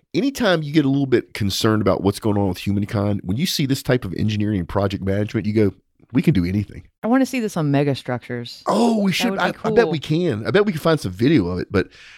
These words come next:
Speaker 1: just incredible, incredible, incredible piece of engineering, piece of machinery. And you know what else, Paige?
Speaker 2: Hmm.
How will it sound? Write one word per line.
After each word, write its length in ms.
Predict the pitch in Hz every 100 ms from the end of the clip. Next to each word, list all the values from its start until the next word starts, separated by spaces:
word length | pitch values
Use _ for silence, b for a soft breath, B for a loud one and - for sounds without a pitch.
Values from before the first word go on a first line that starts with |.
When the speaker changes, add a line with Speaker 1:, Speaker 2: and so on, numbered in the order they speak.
| B
Speaker 1:
just 280 | - 156 - b b b _ -
incredible, 640 | - - 190 196 180 165
incredible, 460 | - - 156 147 139
incredible 480 | 113 131 127 110 -
piece 280 | - 135 -
of 140 | 92 90 -
engineering, 360 | 113 107 104
piece 280 | 101 - 123
of 60 | 101
machinery. 460 | 92 - 104 101 B B B -
And 80 | 120
you 60 |
know 100 | 120
what 120 | 147 147
else, 160 | 156
Paige? 340 | - 214 208 -
Speaker 2:
Hmm. 240 | 196